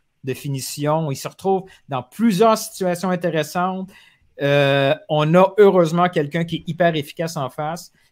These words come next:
Et, et il faut juste se, c'est comme un, un, une espèce d-, d'a-, d'alarme pour le futur. Il faut pas s'attendre. Faut pas dire que, oh, Toy, c'est, finalement, c'est notre attaquant buteur. Non, c'est Toy, il est hyper efficace.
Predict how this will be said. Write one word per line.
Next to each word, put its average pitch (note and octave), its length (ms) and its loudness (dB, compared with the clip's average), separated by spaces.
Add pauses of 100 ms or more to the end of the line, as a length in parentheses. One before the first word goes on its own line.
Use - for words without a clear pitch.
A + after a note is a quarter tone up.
Et, E3 180 4
et E3+ 160 -2
il E3+ 80 0
faut F3 140 2
juste A3+ 280 0
se, D#3 240 0 (320)
c'est - 100 -20
comme E4+ 160 2
un, G3 220 4
un, D3 840 0
une C3 420 -10 (540)
espèce E3+ 320 2
d-, C#3 140 -6
d'a-, D3 240 0
d'alarme D#3 600 4
pour C3+ 140 -4
le C3 60 -4
futur. C#3 360 -6
Il B2+ 60 -4
faut D3 120 -8
pas G#3 160 -4
s'attendre. E3+ 560 -2 (180)
Faut G3 100 0
pas C#4 120 4
dire B3 220 2
que, G3+ 160 0
oh, G3 180 10
Toy, G3+ 340 4
c'est, E3+ 200 -4
finalement, E3+ 540 0
c'est E3+ 120 -4
notre D3+ 240 -4
attaquant C#3+ 400 -4
buteur. C3 380 -4
Non, C#3 160 -4
c'est C3+ 160 -8
Toy, G3 260 0
il E3 80 -2
est - 120 -8
hyper F3+ 260 0
efficace. E3+ 560 -4